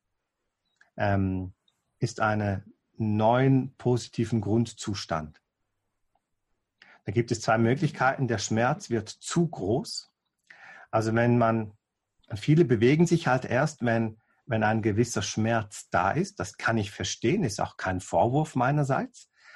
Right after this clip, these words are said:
Ähm, da hat jeder eine andere Toleranz. Ich glaube, je geringer die Toleranz ist, desto besser, weil es gibt auch Verschlimmbesserungen. Ja, man wartet und wartet und wartet.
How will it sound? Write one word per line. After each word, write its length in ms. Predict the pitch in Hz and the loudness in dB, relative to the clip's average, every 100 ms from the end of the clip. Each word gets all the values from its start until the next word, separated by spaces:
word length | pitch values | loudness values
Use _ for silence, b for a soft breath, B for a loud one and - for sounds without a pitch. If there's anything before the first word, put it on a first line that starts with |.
| B B B - | B B B -4
Ähm, 580 | 113 107 104 101 - - | 0 0 0 -2 -8 -14
da 80 | - | -4
hat 140 | 120 139 | -2 2
jeder 280 | 143 143 | 4 4
eine 280 | 113 120 117 | 2 0 0
andere 400 | 113 131 123 - | 2 0 0 -6
Toleranz. 800 | - 110 101 101 98 78 - - _ _ _ _ _ _ _ _ _ _ _ _ _ | -4 -2 0 0 -2 -4 -14 -20 _ _ _ _ _ _ _ _ _ _ _ _ _
Ich 140 | - - | -16 -2
glaube, 280 | 120 131 | 0 2
je 220 | 127 120 113 | 4 4 2
geringer 440 | - 107 131 165 | 0 0 4 4
die 160 | 139 123 | 2 0
Toleranz 640 | - 117 107 104 143 147 | 0 0 2 2 0 0
ist, 280 | 147 147 - | -4 -4 -4
desto 260 | 113 - 101 | -4 -2 -6
besser, 480 | 92 98 - 190 - _ _ _ _ _ B B B - | -4 -4 -4 -6 -6 _ _ _ _ _ B B B -2
weil 240 | 107 113 | 2 2
es 100 | 113 | 0
gibt 220 | - 113 | -2 -2
auch 100 | 107 | -2
Verschlimmbesserungen. 1300 | 98 - - 110 117 143 151 151 - 139 135 165 156 | -2 -6 -4 0 2 4 2 0 0 0 2 2 2
Ja, 140 | 113 131 | 2 2
man 280 | 113 104 | 2 2
wartet 460 | 95 110 165 170 139 | 2 4 2 -2 -4
und 160 | 113 98 | -2 0
wartet 480 | 107 139 165 120 | 2 0 -2 -4
und 180 | 110 92 | -4 -2
wartet. 560 | 90 107 151 - 151 | 2 2 0 -4 -8